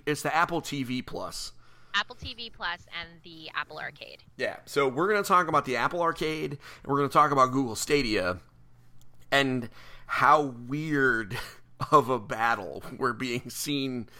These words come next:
Speaker 1: set up, um, over the next handful of years. And we're gonna talk about that, um, because I think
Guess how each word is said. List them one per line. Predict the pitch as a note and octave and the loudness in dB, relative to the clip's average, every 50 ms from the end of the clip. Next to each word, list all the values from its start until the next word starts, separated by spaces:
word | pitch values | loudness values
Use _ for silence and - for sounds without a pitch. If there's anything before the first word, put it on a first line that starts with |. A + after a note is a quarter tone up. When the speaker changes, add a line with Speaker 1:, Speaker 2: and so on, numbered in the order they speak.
| - - - - | -20 -20 -16 -10
Speaker 1:
set | - - - - C#3+ C3 A#2+ | -6 -4 0 2 4 4 4
up, | A2+ G2+ F#2+ - - - - - - - - - - - - - - | 4 2 0 -2 -8 -12 -12 -12 -12 -12 -18 -20 -20 -20 -14 -6 0
um, | A#2 A#2+ A#2+ A#2 A#2 A2+ A2+ A2 - | 4 4 4 4 4 2 -2 -4 -2
over | - C3 B2 B2+ | -2 -2 0 0
the | B2+ | 0
next | B2 A#2+ A#2 - | 2 0 0 0
handful | - A#2+ A2+ G#2+ - - A2 G#2 G2+ | -2 -2 -2 -2 -2 -2 -2 -2 -2
of | G2+ | -2
years. | G2 G2+ F#2+ F2+ F2 F2 F2 - - - | -2 -2 -2 -2 -4 -4 -6 -8 -6 -4
And | B2+ B2+ C3 D#3 D3+ C#3+ | -4 -4 -4 -4 -2 0
we're | G3 | 0
gonna | G#3+ B3 A#3+ | 0 0 2
talk | A#3 C4 A3 G#3 | 6 6 6 6
about | F#3 D3+ D3 | 6 2 0
that, | - D3 A#2+ F#2+ - - - - - - | 0 0 -2 -2 -4 -8 -12 -8 -2 2
um, | B2 A#2+ A#2+ A#2+ B2 | 4 4 6 4 2
because | A#2+ B2+ B2 A#2+ | 2 -2 -2 0
I | B2+ C3+ | 0 0
think | C3 G3+ G3 F#3 F3+ | 0 0 -2 -2 -2